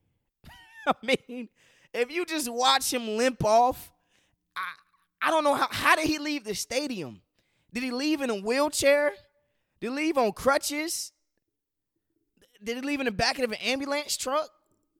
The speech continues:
What's going on, Carson Wentz? Indianapolis Colts, Carson Wentz, you get the ew, the ill of the week, man.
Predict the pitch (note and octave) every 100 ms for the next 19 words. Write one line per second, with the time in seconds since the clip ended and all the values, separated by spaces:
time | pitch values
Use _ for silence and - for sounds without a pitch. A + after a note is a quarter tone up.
0 | _ F3+ D#4 - D4 D#4 B3 C4 C#4 G#3
1 | F#3 F#3+ - F3 F#3 G3+ - - _ _
2 | _ _ - D#4+ F4 D#4 C#4+ C#4+ B3+ -
3 | - A3+ G#3+ - - - A#3 A3+ - G#3+
4 | F#3+ F#3 - - - _ _ _ _ G#3
5 | D4 C4+ C#4+ - A3 G3+ - _ - F#4+
6 | F4 A3+ _ _ - D#4+ G4 B4 C5 A#4
7 | E4+ C4 B3 G3+ - B3 C4+ C4+ A#3+ G3
8 | G#3 F3 G3 D#3+ D#3+ A#2+ A#2+ C#3 C#3+ C#3+